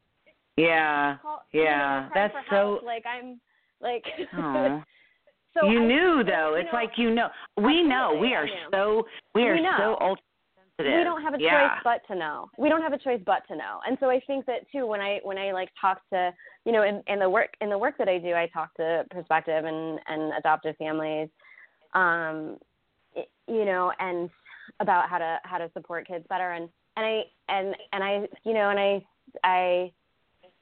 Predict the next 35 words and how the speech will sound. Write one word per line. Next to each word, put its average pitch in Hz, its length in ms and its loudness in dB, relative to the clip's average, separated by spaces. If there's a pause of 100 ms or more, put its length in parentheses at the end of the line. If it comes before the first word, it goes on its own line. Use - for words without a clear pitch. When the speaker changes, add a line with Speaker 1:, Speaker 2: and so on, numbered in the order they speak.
(640)
Speaker 2:
I, 208 220 4 (100)
I 214 120 -4
also, 214 360 -6
you 220 100 -8
know, 202 260 -8
besides, 214 480 0
like, 196 280 -4 (280)
you 226 160 -6
know, 202 120 0
it 208 120 4
is 220 160 2
your 214 120 0
job 185 300 -4
to 208 80 -8 (100)
initiate 180 520 -6
conversations. 185 880 -6 (240)
You 208 100 4
need 190 160 4
to 175 80 -2
do 156 200 0
that. 208 320 0 (100)
You 175 80 -4
need 180 160 0
to 185 80 -2
initiate 180 440 -4
it. 240 200 0
You 175 80 -6
need 175 140 -4
to 175 60 -6
not 170 180 -4 (100)
put - 180 -4
that 165 240 2
onus 165 400 -4
on, 156 240 -4
like, 156 160 -6